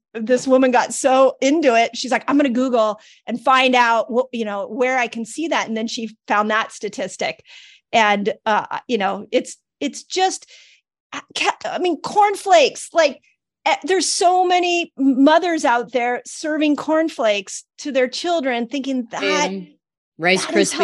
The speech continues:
Speaker 1: healthy.
Speaker 2: cornflakes,
Speaker 1: Yeah.
Speaker 2: you know, Cheerios.
Speaker 1: Yeah.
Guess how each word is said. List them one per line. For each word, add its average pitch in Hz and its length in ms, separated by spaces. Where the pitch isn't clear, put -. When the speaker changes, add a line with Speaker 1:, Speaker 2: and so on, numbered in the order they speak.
Speaker 1:
healthy. 190 200
Speaker 2:
cornflakes, 185 960
Speaker 1:
Yeah. 160 60
Speaker 2:
you 170 60
know, 175 240
Cheerios. 185 1200
Speaker 1:
Yeah. 285 240